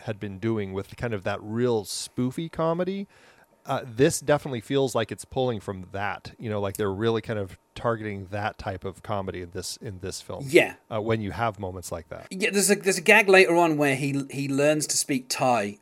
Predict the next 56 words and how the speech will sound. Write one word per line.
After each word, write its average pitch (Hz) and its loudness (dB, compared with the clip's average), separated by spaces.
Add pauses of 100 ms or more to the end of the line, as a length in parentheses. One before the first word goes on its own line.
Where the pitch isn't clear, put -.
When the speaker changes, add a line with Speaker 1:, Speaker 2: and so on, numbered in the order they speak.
(140)
Speaker 2:
without 127 4
any 120 2
effort. 117 -6 (600)
And 123 2 (160)
that 156 6
feels, 147 4
like, 135 4
a 151 4
little 135 6
over 127 4
the 110 -4
top, 143 0
that, 123 -2
like, 123 0
he 123 -8
picked 131 -6
up - -6
this 131 -6
entire 120 -2
language, 113 -2
like, 104 -8
just 120 -10
in 117 -6
a 113 -4
matter 107 -4
of, 98 -12
of 107 -14
kind 113 -8
of 101 -8
days, 98 -2 (360)
um, 104 -8
as 127 -2
a 127 -2
punchline 127 0
to, 110 -4 (100)
to 131 -6
Beth 110 -2
saying, 104 -2
you 120 -4
know, 104 -4
"Everything 117 -4
comes 107 -4
easy 104 -4
for - -14
you." 92 -10
And 107 -4
he 135 2
literally 123 0
has 120 -4
picked 123 -6
up 101 -6
the 120 -4
language 110 -4
without 107 0
even 104 -4
trying. 101 -4